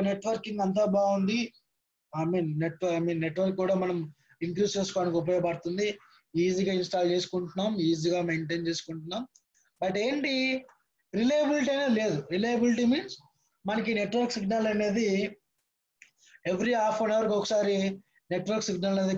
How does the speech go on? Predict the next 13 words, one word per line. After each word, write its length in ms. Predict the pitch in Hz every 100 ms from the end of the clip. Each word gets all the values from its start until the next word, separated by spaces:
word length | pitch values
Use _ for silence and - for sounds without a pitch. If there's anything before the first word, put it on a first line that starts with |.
| 175
cut 140 | 160 196
అయిపోవటం, 420 | 165 175 175 170 170 _ _ -
okay, 160 | 160 208 147 - _ -
Network 380 | 175 170 220 208
signal 260 | 185 185 190
అనేది 220 | 196 190 160
లోగా 280 | 170 185 185 175
రావటం, 280 | 165 160 160 156 _ - _ 190
ఇలాంటి 300 | 233 247 240 214
reliability 540 | 220 254 262 262 240 254 233
లేని 260 | 226 226 226
స్-, 80 | - - _ _ -
network 380 | 190 190 226 214